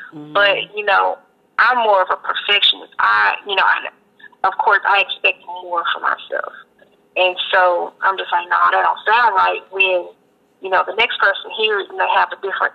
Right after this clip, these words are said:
Speaker 2: ear for music, it's just like, "That sounds perfect to me." I'm like, "Really?" You know, 'cause I always
Speaker 1: Mm-hmm.
Speaker 2: feel like, and that's with anything, like, I always feel like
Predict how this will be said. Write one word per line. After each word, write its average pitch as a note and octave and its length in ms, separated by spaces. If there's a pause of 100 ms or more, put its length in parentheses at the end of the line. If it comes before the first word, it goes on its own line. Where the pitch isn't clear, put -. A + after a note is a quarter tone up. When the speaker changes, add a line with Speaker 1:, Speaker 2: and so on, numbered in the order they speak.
(120)
Speaker 2:
ear G3+ 340 (100)
for - 100 (100)
music, F#4 480 (800)
it's G3 140
just F#3+ 160
like, F3+ 240
"That F#3+ 140 (100)
sounds G3 400
perfect - 480
to - 80
me." - 140 (200)
I'm - 80
like, G#3 220 (100)
"Really?" A#4 640 (760)
You A3+ 100
know, G3 200
'cause G3+ 180
I G#3+ 200
always G3+ 220
Speaker 1:
Mm-hmm. D#3 160
Speaker 2:
feel F#3+ 180
like, F3+ 220 (160)
and A3+ 280
that's C#4+ 240
with G4+ 120 (160)
anything, G4 480
like, D#3+ 200 (480)
I G3+ 120
always G3 180 (180)
feel F#3+ 160
like F3+ 160